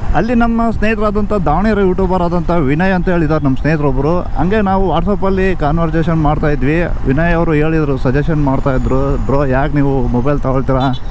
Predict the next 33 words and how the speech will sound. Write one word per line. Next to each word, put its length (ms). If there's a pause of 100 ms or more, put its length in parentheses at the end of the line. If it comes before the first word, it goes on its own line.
(400)
ಸುಮ್ನೆ 320
ದುಡ್ಡು 240
ದಂಡ. 140
ಒಂದು 360
ಕ್ಯಾಮ್ರಾಗೆ 680
ಅಮೌಂಟ್ 320
ಇನ್ವೆಸ್ಟ್ 320
ಮಾಡಿರಿ, 420 (120)
ತುಂಬ 180
ಒಳ್ಳೇದಾಗುತ್ತೆ, 840
ಚೆನ್ನಾಗಿರುತ್ತೆ 520
ಕ್ಯಾಮ್ರಾಗೆ 380
ಇನ್ವೆಸ್ಟ್ 280
ಮಾಡೋದ್ರಿಂದ" 400
ಅಂತೇಳಿ 360
ಸಜೆಷನ್ 460
ಮಾಡಿದ್ರು. 420 (540)
So 60
ಹಾಗಾಗಿ 600
ಅವ್ರು 200
ಅಲ್ಲೇ 160
ವರ್ಕ್ 280
ಮಾಡೋದ್ರಿಂದ 460 (760)
ಅವ್ರ 200
ಸಜೆಷನ್ನ 540
ನಾನು 360
ಒಪ್ಪಿ 400
ಒಂದು 260
ಕ್ಯಾಮ್ರಾನ 420 (120)
ಪರ್ಚೇಸ್ 340
ಮಾಡೋಕ್ಕೆ 400
ಹೋಗ್ತಾ 380
ಇದ್ದೀನಿ. 380